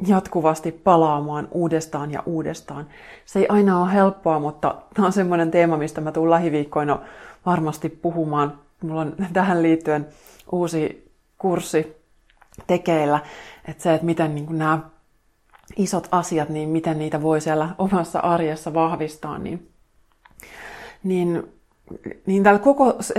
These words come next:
se skaala <laughs> sieltä, mm, isoista seminaareista ja konferensseista,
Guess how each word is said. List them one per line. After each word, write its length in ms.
se 120
skaala 580
<laughs> 240
sieltä, 400
mm, 400
isoista 500
seminaareista 760
ja 80
konferensseista, 1000